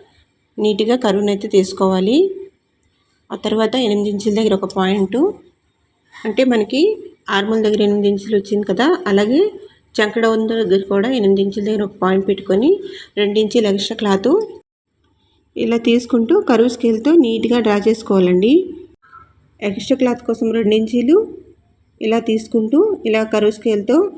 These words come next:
ఇలా డ్రా చేసుకొని ఫ్రంట్ వైపు ముప్పావు ఇంచు లోపలికైతే లోపలికి ఇలాగా కరువుని తీసుకుంటూ నీట్‌గా ఇలాగా డ్రా చేసుకోవాలి. కరువు స్కేల్‌తో తీసుకోవడం వల్ల మనకి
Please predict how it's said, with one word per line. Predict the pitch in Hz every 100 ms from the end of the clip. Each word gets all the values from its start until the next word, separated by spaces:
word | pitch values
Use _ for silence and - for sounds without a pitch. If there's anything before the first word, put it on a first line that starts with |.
| - - -
ఇలా | 226 220
డ్రా | 214
చేసుకొని | 208 226 226 - 214 240 370 427 - - _
ఫ్రంట్ | 220 220 226
వైపు | 254 240 247 370 403
ముప్పావు | 220 220 233 226
ఇంచు | 226 226 277
లోపలికైతే | 240 214 226 220 214 214 339 453 - - -
లోపలికి | 233 247 262 247 285
ఇలాగా | 247 226 277
కరువుని | 403 233 220 233
తీసుకుంటూ | 226 226 - 214 208 196 285 440 -
నీట్‌గా | 254 226 226 226 233
ఇలాగా | 220 214 214 311
డ్రా | 349 226 208
చేసుకోవాలి. | 208 208 - 190 185 185 285 403 - - - - - - - - - _ _ _ _ _ -
కరువు | 208 226
స్కేల్‌తో | 226 240 220 254
తీసుకోవడం | 254 220 220 226 214
వల్ల | 208 214
మనకి | 311 320 208 277